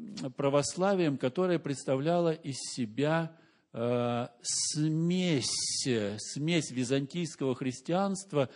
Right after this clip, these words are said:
с язычеством наших предков славян. И многие исследователи это подчеркивают. Некоторые заезжие, заезжие из Европы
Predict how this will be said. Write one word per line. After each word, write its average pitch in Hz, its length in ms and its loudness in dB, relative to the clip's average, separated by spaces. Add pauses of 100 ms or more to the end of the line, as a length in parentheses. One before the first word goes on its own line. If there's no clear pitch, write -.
(260)
с - 260 -2
язычеством 151 960 2
наших 151 340 0
предков 151 460 0
славян. 151 640 4 (2750)
И 127 80 0
многие 175 340 6
исследователи 160 640 2
это 156 220 2
подчеркивают. 151 840 -2 (1300)
Некоторые 180 480 8
заезжие, 151 920 4
заезжие 139 800 2
из 135 200 0
Европы 143 760 2